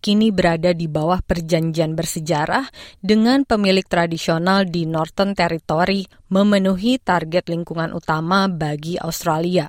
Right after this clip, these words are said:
Hamparan luas Gurun Simpson di tenggara Northern Territory kini dilindungi melalui pengelolaan aboriginal, memastikan seperempat daratan Australia berada di bawah suatu bentuk perjanjian konservasi.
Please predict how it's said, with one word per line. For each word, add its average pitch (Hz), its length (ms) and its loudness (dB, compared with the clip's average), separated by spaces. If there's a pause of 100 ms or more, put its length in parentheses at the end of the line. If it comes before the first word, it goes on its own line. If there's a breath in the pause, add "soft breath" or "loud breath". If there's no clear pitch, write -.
(160)
Hamparan 214 480 2
luas 214 320 2
Gurun 185 400 -2
Simpson 190 640 -2
di 208 160 0
tenggara 185 560 2
Northern 208 400 0
Territory 170 720 0 (160)
kini 262 320 4
dilindungi 220 640 4
melalui 185 640 2
pengelolaan 175 880 0
aboriginal, 170 960 0 (160)
memastikan 226 800 2
seperempat 220 640 -2
daratan 165 560 -2
Australia 180 800 0 (160 soft breath)
berada 175 480 2
di 190 160 -2
bawah 165 320 2
suatu 170 480 -2
bentuk 165 480 -2
perjanjian 170 800 -2
konservasi. 165 960 -4